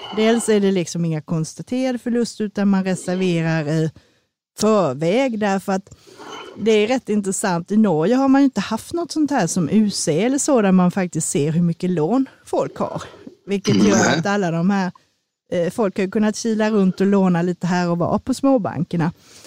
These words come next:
Speaker 1: Och nu har man då infört något som heter gäldregistret, som, där man då samlar, där man faktiskt kan se hur mycket lån folk har.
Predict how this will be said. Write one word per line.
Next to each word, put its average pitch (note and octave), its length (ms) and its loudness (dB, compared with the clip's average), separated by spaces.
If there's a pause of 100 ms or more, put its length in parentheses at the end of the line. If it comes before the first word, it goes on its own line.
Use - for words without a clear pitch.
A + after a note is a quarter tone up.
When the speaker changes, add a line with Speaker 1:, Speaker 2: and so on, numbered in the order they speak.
(120)
Speaker 1:
Och A3+ 140 2
nu A3 120 6
har F#3+ 120 2
man G3 160 2
då F#3+ 140 2
infört F3+ 440 0
något F#3 220 0
som F#3 100 0
heter F3 240 -2
gäldregistret, F#3 1200 -4
som, F3+ 280 0 (880)
där A#3+ 120 2
man C#4+ 140 4
då A3 120 2
samlar, G#3+ 480 0
där C4 80 2
man A#3+ 180 2
faktiskt F#3 260 -6
kan E3+ 140 -4
se - 260 -4
hur A#3+ 60 2
mycket A3+ 320 2
lån E3 320 2
folk D#3+ 360 -4
har. G#3+ 320 0